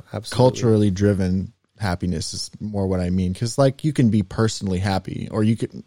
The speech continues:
Speaker 2: I don't even know if happiness is the word I wanna use.
Speaker 1: Right, I don't know if it's the word, but I know what you mean, and that's
Speaker 2: Yeah.
Speaker 1: all that's important. Oh.
Speaker 2: Like, suicide rates are low. Like, that's what I mean.
Speaker 1: Yeah.
Speaker 2: Like, overall mental health, maybe. We're, and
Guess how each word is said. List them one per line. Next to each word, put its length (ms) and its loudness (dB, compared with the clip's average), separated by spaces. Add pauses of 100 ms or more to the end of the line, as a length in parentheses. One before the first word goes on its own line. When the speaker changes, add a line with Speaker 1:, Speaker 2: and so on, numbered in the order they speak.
(440)
Speaker 2:
I 80 2
don't 100 4
even 140 4
know 80 6
if 80 -2
happiness 480 -2
is 100 -6
the 100 -6
word 160 0
I 60 0
wanna 200 -2
use. 280 -6
Speaker 1:
Right, 120 4
I 20 0
don't 100 0
know 60 4
if 60 -4
it's 100 -6
the 100 0
word, 300 2
but 60 0
I 80 0
know 80 4
what 180 0
you 60 2
mean, 360 4
and 80 0
that's 140 4
Speaker 2:
Yeah. 80 4
Speaker 1:
all 100 2
that's 120 -4
important. 580 -10 (1000)
Oh. 320 -2 (220)
Speaker 2:
Like, 280 2 (120)
suicide 680 4
rates 320 -2
are 160 0
low. 360 -4 (360)
Like, 220 -2
that's 280 0
what 100 2
I 60 2
mean. 460 -4
Speaker 1:
Yeah. 160 -4
Speaker 2:
Like, 100 -4
overall 580 6
mental 360 4
health, 520 -6 (140)
maybe. 500 0
We're, 180 -4 (580)
and 180 4